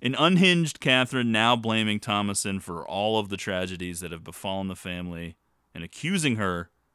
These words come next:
of seducing both William and Caleb, attacks her. She throws Thomason to the ground while Thomason keeps saying, "I love you." Catherine begins to strangle her daughter down in the dirt, and Thomason ends up having to kill her mother with a bill hook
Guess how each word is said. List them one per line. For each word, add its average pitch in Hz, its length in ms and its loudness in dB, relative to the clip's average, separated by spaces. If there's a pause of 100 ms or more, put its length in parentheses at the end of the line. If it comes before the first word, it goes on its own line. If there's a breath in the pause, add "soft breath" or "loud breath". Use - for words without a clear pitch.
(340)
of 92 100 -6
seducing 90 800 -4
both 90 300 -8
William 95 340 -6
and 95 120 -6
Caleb, 87 500 -8 (320)
attacks - 500 -10
her. 64 280 -14 (420)
She - 160 -10
throws 113 320 2
Thomason 113 540 0
to 104 100 -2
the 95 80 -8
ground 101 500 -2
while 87 120 -6
Thomason 107 500 -4
keeps 101 260 -12
saying, 92 360 -6
"I 85 80 -12
love 90 340 -6
you." 76 300 -10 (640)
Catherine 107 420 -2
begins 98 340 -4
to 98 100 -8
strangle 104 500 -4
her 95 100 -6
daughter 90 380 -2
down 90 240 -6
in 87 80 -10
the 85 80 -12
dirt, 104 480 -2 (680)
and 95 100 -16
Thomason 92 500 -6
ends 90 240 -8
up 87 120 -10
having 85 260 -12
to 82 60 -16
kill 107 280 -6
her 104 100 -4
mother 92 440 -4
with 82 180 -16
a 82 60 -14
bill 104 320 -4
hook 90 280 -8